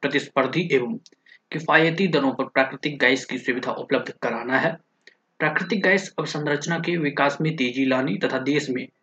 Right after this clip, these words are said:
प्राकृतिक गैस बाजार के विकास को त्वरित करने के लिए ये संशोधन एकीकृत टैरिफ विनियमनों के कार्यान्वयन के लिए आरंभिक प्रयासों के रूप में कार्य करेंगे, जो एक अप्रैल दो हज़ार तेईस से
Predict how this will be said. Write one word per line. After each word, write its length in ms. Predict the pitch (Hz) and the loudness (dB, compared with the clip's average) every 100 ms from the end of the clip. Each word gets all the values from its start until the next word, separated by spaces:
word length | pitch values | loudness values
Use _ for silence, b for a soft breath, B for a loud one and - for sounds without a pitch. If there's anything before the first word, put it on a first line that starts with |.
| _ _ _ _ - | _ _ _ _ 4
प्राकृतिक 440 | 165 175 175 170 | 4 4 0 2
गैस 380 | 147 143 135 - _ _ _ - | 4 4 0 -10 _ _ _ -2
बाजार 400 | 139 139 147 143 | 2 4 4 2
के 140 | 131 123 | 2 0
विकास 420 | 131 143 135 131 | 0 2 2 2
को 120 | 135 | -4
त्वरित 340 | 131 139 135 - | 0 0 0 -2
करने 360 | 131 120 143 | -2 0 0
के 140 | 147 139 | 2 2
लिए 240 | 131 - B B B B - | 2 -4 B B B B 2
ये 120 | 185 | 2
संशोधन 580 | 185 175 156 160 160 160 - _ _ - | 4 2 2 4 4 2 -4 _ _ -2
एकीकृत 540 | 131 156 165 139 - _ - | 2 2 0 -6 -10 _ 4
टैरिफ 340 | 147 156 160 - _ _ _ _ _ | 6 6 2 -8 _ _ _ _ _
विनियमनों 600 | 147 165 160 156 160 135 117 - _ _ _ - | 0 4 6 6 4 2 0 -8 _ _ _ -2
के 80 | 147 | 2
कार्यान्वयन 680 | 143 131 131 131 139 143 147 | 6 6 6 4 4 2 2
के 120 | 139 | 2
लिए 260 | 131 143 160 147 | 2 0 0 2
आरंभिक 440 | 143 143 180 180 | 2 4 2 2
प्रयासों 400 | 143 135 131 147 | 2 2 2 -2
के 140 | 135 | -2
रूप 160 | 127 127 117 | -2 -2 -6
में 100 | 113 _ - | -8 _ -4
कार्य 220 | 123 127 | -2 0
करेंगे, 420 | 139 135 135 165 - b b b - | 2 4 4 0 -6 b b b -6
जो 140 | 175 170 | -4 6
एक 220 | 190 220 | 8 8
अप्रैल 380 | - - 170 170 - - | 2 0 0 0 -6 -4
दो 140 | 139 | 0
हज़ार 260 | 139 139 139 | 2 2 2
तेईस 320 | 139 143 - | 0 0 -4
से 180 | - 117 | -4 -6